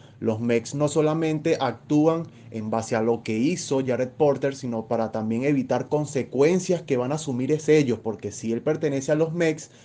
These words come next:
y él cometió un error cuando estaba con los Cachorros, la consecuencia lo pagan es mientras defen-, defiende los intereses de los Mets. Entonces, yo me pongo a pensar, en caso de que, que Stephen Cohen no,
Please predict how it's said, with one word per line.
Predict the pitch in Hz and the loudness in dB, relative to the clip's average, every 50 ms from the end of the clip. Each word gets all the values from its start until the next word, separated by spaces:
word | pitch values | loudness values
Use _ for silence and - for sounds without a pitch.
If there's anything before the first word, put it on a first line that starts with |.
| - - | -10 -4
y | 110 113 | -2 -2
él | 104 107 | -2 -2
cometió | 127 127 143 135 131 131 | -2 -2 -2 -2 -4 -4
un | 135 127 | -4 -4
error | 120 - 135 139 123 120 | -2 2 2 2 2 0
cuando | - 110 104 101 | -2 -6 -8 -8
estaba | 98 - - 104 110 117 117 | -10 -10 -8 -6 -6 -4 -4
con | 139 139 | -4 -4
los | 151 151 - | -4 -2 -2
Cachorros, | 151 139 - - 151 151 151 170 | -2 -2 0 0 0 0 0 0
la | 180 175 156 | -2 -4 -4
consecuencia | 143 127 113 - 107 107 117 113 110 127 | -6 -6 -8 -8 -6 -6 -6 -4 -4 -2
lo | 131 - 135 | -2 -2 0
pagan | - 135 135 135 156 165 | 0 0 0 0 0 -2
es | 170 156 | -2 -4
mientras | 151 160 156 165 165 156 151 143 127 123 120 | -4 -4 -4 -2 -4 -4 -4 -4 -4 -4 -4
defen-, | 123 120 117 - 117 117 120 117 113 | -4 -4 -4 -4 -4 -4 -6 -8 -6
defiende | 117 117 110 - - 120 113 120 143 | -6 -6 -6 -6 -6 -6 -4 -2 -2
los | 165 180 | 0 -2
intereses | 180 170 135 117 117 113 - 160 | -2 -2 -2 -2 -4 -4 -4 -4
de | 185 185 | -4 -4
los | 151 110 101 | -4 -4 -4
Mets. | 113 143 151 135 135 - - - - - - - - - - | -2 -2 -2 -2 -6 -10 -20 -20 -20 -20 -20 -20 -20 -16 -12
Entonces, | 101 98 - - 151 160 151 - 113 98 - - - - - - - - | -12 -6 -2 0 0 0 0 -2 -4 -8 -10 -12 -20 -20 -20 -20 -14 -8
yo | 107 113 | -6 -4
me | 113 113 | -4 -4
pongo | 113 135 143 147 156 | -2 -2 0 2 2
a | 160 - | 2 2
pensar, | 143 123 117 113 156 156 151 123 104 - - - - - - | 2 0 0 0 0 2 2 0 0 -6 -16 -20 -20 -14 -10
en | 104 104 101 | -10 -8 -8
caso | 101 - 117 117 113 147 160 170 | -4 -2 -2 -2 0 2 2 4
de | 175 165 - | 2 2 0
que, | - 135 123 123 120 117 113 110 107 101 98 90 90 - - - - - - - - | -2 -2 -2 -2 -2 -2 -2 -2 -2 -4 -6 -8 -12 -16 -20 -20 -20 -20 -20 -20 -20
que | - - 101 98 98 | -14 -12 -12 -12 -10
Stephen | - - 127 123 151 151 160 156 | -6 -6 -4 -2 -2 -4 -4 0
Cohen | - 160 151 143 139 139 147 151 | 4 6 6 6 6 4 2 0
no, | 139 117 117 113 - | 0 -2 -2 -4 -6